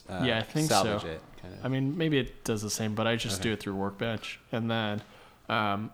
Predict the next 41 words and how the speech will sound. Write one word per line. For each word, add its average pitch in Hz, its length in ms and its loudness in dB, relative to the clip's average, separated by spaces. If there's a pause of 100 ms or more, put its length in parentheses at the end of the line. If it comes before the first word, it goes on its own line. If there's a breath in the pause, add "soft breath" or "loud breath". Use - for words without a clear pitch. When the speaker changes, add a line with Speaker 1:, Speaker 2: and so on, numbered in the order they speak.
Speaker 2:
other 120 200 2
things 110 300 0
that 117 80 2
I 104 60 2
do, 110 280 0
like, 107 280 0 (100)
that 110 180 -2
I 110 40 0
might 107 240 0
need 117 180 -2
right 117 140 2
away, 123 160 2
like, 107 180 -2
for 120 100 -4
example, 110 400 -2
a 104 40 0
tuxedo 120 640 0
or 120 120 4
a 98 60 -2
suit, 127 360 -2 (600 loud breath)
I'll 110 160 0
put - 180 2
it 120 100 0
on 117 480 0 (100)
my 117 140 2
companion, 110 640 -2
whether 101 160 -2
it's, 95 120 -8
like, 98 120 -8
Dogmeat 104 380 0
or - 20 -6
whoever, 107 540 -2 (160)
have 113 240 -4
them 110 200 -2
carry 131 300 0
it. - 120 -4 (680 soft breath)
Uh, 104 360 -2 (180)
and 110 140 -4
then 110 80 -2
I 113 120 0
also 110 680 -2